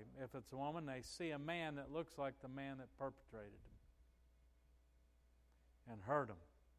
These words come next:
that time. So then they have an associ-, then they're always looking and associating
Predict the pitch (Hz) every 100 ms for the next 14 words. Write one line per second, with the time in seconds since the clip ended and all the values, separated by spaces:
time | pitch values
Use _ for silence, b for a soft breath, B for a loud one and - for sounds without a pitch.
0 | - - - - 104 - 104 90 90 -
1 | - - b b b b - 123 107 156
2 | 151 131 b b b 127 131 123 120 -
3 | 156 139 - 160 139 139 143 131 139 165
4 | 151 123 151 170 - 117 113 - 170 170
5 | - 143 139 131